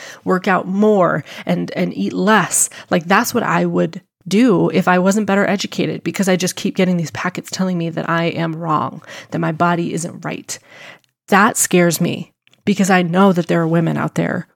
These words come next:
who are constantly getting told to lose weight, even though their body may be at a healthy weight for them, even though they actually may feel great in their skin. They are being told that it's, they shouldn't feel good. So for any woman that has had that happen to them, I just wanna flag the fact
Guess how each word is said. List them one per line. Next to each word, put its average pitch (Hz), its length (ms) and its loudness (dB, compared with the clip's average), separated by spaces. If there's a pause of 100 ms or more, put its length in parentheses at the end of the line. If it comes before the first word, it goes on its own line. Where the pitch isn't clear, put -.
who 180 80 -2
are 170 80 0
constantly 185 540 0
getting 175 260 0
told 156 600 0
to 190 140 -2
lose 175 240 -2
weight, 170 420 0
even 196 260 0
though 180 100 4
their 175 140 2
body 165 300 0
may 175 180 -2
be 170 160 -2
at 170 60 -2
a 165 40 -4
healthy - 300 -6
weight 160 240 -6
for - 120 -6
them, 160 300 -6 (360)
even 214 180 4
though 180 80 4
they 190 180 6
actually 180 300 0
may 175 100 0
feel 175 320 0
great 160 520 -4
in 180 120 -4
their 170 80 -6
skin. - 460 -6 (480)
They 202 80 6
are 190 80 4
being 175 200 2
told 175 220 -2
that 175 100 -2
it's, - 140 -12
they 165 160 -2
shouldn't - 400 -2
feel 160 160 -6
good. - 260 -8 (300)
So - 160 -2
for 226 180 -2
any 226 220 2
woman 160 420 0
that 160 140 -4
has 160 120 -6
had 175 180 -2
that - 100 -8
happen 180 320 -2
to 202 80 -6
them, 220 300 2
I 190 80 2
just 196 260 0
wanna 240 160 2
flag 160 640 -2 (160)
the 180 100 0
fact 156 460 -4